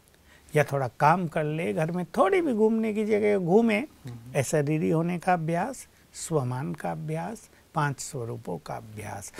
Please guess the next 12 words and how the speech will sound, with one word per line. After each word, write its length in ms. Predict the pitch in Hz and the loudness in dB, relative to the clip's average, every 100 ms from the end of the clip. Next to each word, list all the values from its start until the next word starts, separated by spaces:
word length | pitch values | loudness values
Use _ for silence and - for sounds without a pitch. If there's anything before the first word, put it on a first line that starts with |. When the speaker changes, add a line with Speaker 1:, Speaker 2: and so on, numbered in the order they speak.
| - | 0
Speaker 2:
हम्म। 100 | 143 | 8
Speaker 1:
बाबा 260 | 175 160 | 8 8
से 200 | 143 180 | 2 -2
बातें 500 | 165 135 127 117 185 | -4 -4 -4 -4 -6
करने 400 | 208 202 147 131 | -6 -6 -6 -10
का 160 | 120 127 | -8 -10
अभ्यास, 540 | 117 110 107 110 113 - - | -10 -10 -10 -10 -14 -16 -12
Speaker 2:
हम्म। 160 | 113 | 2
Speaker 1:
ये 120 | 190 202 | 6 6
इस 180 | - | 4
तरह 220 | - 180 190 | -2 0 0
करेंगी, 640 | - 202 285 196 160 269 | 0 -2 -2 -4 -4 -6